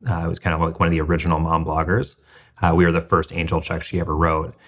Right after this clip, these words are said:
And I remember, uh, over Thanksgiving that year, she did a, a post on her blog and then an email,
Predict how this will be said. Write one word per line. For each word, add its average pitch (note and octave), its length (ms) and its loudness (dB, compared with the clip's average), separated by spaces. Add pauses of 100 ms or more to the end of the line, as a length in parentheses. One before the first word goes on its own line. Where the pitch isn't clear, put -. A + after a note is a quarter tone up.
(260)
And F#2+ 80 4
I F2 60 6
remember, E2+ 760 2
uh, E2 240 -2
over F2 200 -2
Thanksgiving D#2+ 500 -2
that D#2 160 -4
year, F2+ 180 2
she - 160 -8
did D#2+ 300 -4
a, E2+ 240 -8
a F2 40 -6
post - 560 -2
on E2+ 220 0
her D#2+ 80 0
blog D#2 400 0
and D#2+ 100 -8
then D#2 80 -6
an D#2 80 -8
email, D#2 500 -4